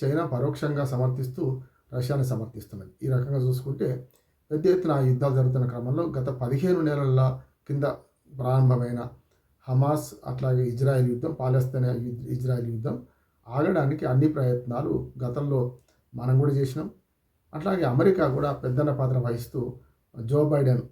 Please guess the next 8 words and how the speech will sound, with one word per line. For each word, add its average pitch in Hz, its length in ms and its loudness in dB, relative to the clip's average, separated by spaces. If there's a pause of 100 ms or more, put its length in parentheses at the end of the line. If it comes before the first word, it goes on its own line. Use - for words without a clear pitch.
నాయకత్వంలో 127 800 0 (140)
శాంతి 139 280 -2
ఒప్పందం 123 400 -2
కుదుర్చుకునే 117 400 -6
ప్రయత్నం 113 320 -8
చేసింది. 107 420 -10 (760)
కానీ 143 120 -4
సంవత్సరంగా 151 840 0